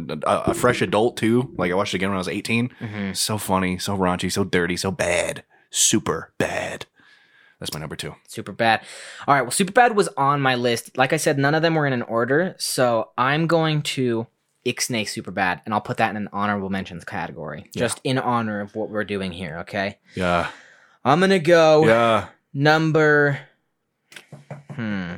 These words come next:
Speaker 2: maybe I won't do that. Oh, God damn, this is hard, dude. This is really hard.
Speaker 1: Your move.
Speaker 2: Okay,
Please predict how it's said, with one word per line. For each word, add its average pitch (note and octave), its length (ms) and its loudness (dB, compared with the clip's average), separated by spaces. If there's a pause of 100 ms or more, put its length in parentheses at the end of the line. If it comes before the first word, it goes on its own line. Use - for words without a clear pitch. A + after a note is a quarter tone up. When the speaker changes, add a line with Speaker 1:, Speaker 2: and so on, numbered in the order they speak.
(260)
Speaker 2:
maybe D3+ 240 0
I G3 60 4
won't G#2+ 260 -4
do F2 80 -12
that. A1+ 220 -12 (300)
Oh, - 360 0
God E3 320 2
damn, C#3+ 280 2
this F3+ 180 2
is B3 100 2
hard, B2+ 460 4
dude. G#2 300 -6
This D3+ 200 0
is C3 100 -6
really A#2 300 0
hard. G#2+ 260 -2 (160)
Speaker 1:
Your F2 120 -4
move. E2 400 -2
Speaker 2:
Okay, C#3+ 420 2